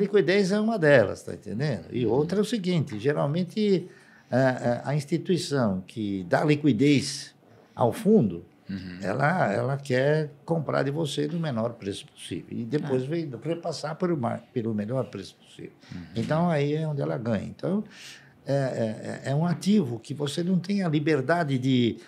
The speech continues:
Speaker 1: de, de preço, você tá entendendo? Você não tem,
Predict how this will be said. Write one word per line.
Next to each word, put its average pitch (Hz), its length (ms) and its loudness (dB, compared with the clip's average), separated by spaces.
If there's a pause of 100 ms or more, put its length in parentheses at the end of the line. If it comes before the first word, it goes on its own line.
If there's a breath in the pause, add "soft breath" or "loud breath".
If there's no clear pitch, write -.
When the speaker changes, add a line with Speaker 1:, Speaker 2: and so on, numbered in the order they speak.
(220 loud breath)
Speaker 1:
de, 117 240 4
de 123 140 -2
preço, 151 560 4
você - 160 -16
tá 113 140 -4
entendendo? 131 440 -4
Você - 140 -8
não 127 180 -10
tem, 160 380 0